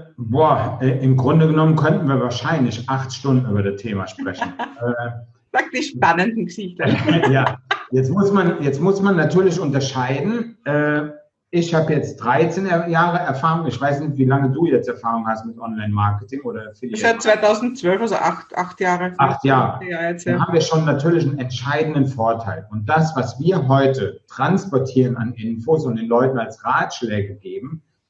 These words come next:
Speaker 1: ist ja ein Resultat aus diesen vielen Jahren Erfahrung. Äh, wie ich angefangen habe, gut, jetzt vor dreizehn Jahren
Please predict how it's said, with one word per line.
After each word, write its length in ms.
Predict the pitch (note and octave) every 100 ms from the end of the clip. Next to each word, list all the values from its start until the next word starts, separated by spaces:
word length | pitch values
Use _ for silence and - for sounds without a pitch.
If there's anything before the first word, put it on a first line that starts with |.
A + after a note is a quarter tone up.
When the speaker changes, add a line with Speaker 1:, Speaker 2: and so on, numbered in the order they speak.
| -
Speaker 1:
ist 180 | C3 C3
ja 440 | C3+ C3 - - -
ein 140 | A2+
Resultat 720 | A2 G#2+ A#2 - B2+ C3 -
aus 260 | - G2+ -
diesen 280 | A2 G#2 G2+
vielen 480 | - C#3+ B2+ A#2+ A2
Jahren 380 | A2 A2+ A#2+
Erfahrung. 580 | A#2 - A2+ G#2+ E3 D#3+ _ _ _ _
Äh, 160 | A#2+ A#2+
wie 100 | C3
ich 220 | C3 C3
angefangen 520 | D#3 F3+ C3+ B2+ A2
habe, 600 | G#2 A2 C3 E3 E3 B2+ B2+
gut, 240 | D3 C#3+ C3+ B2+ A#2 G#2+ -
jetzt 260 | C3 C3+ -
vor 140 | B2+
dreizehn 460 | - C3 D3 C#3 A2
Jahren 320 | G#2+ B2+